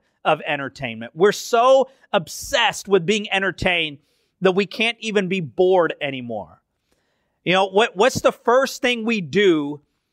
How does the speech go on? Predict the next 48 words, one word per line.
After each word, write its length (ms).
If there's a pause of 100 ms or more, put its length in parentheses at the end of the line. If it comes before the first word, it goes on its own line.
(380)
at 180
the 80
first 440
sign 240
of 120
boredom? 440 (220)
What 140
do 60
we 120
do? 280 (180)
We 140
grab 340
our 120
phones 480
and 80
we 80
start 340
looking 280
at 120
it. 60
We 80
start 320
scrolling. 640 (460)
You 100
know, 100 (100)
sometimes 640
it's 140
so 180
bad 380
for 160
me 260
that 180
when 140
I'm 180
driving 720 (520)
and 180
we're 140
at 120
a 60
red 300
light 340
or 140
we're 200
in 120
traffic 540
and 120
we're 80
stopped, 580